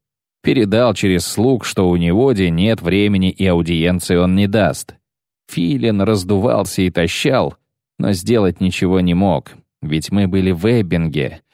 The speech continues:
а там у него никаких прав не было. А по-другому нашими методами за Хувенагеля браться было невозможно, потому что у него там, в Клармоне, личное войско,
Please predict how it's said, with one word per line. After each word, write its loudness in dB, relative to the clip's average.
а -2
там 0
у 2
него 2
никаких -2
прав -2
не 2
было. -4
А 0
по-другому 0
нашими 0
методами 0
за 0
Хувенагеля 0
браться 0
было 2
невозможно, 0
потому -2
что -2
у 4
него 2
там, 0
в -16
Клармоне, 0
личное 0
войско, 0